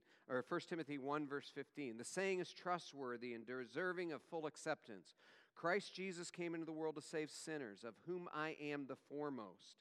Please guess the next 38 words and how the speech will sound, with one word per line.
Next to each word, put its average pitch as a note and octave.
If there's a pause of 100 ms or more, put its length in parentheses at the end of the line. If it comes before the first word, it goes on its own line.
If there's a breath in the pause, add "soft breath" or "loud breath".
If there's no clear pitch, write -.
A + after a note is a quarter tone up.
(400 loud breath)
You D3
know, D3+
there F3
are D#3
certain F3+
things, D#3
Christ E3
Jesus, C3+
the C3
incarnation, D3+ (320 loud breath)
saving D3
of G#2+
sinners, D#3+
these F3+ (280 loud breath)
are D3+
the D3+
things F#3
that D3 (100)
are, C#3+
are C#3
so F#3 (360 loud breath)
crucial F3
to C#3+
the B2+
gospel. C#3+ (540 soft breath)
We D3
see E3+
a D#3
very D#3+
clear E3+
sort C#3+
of C3+
evidence D3
of B2+
the A#2+
kerygma C#3+
in, A2+
in B2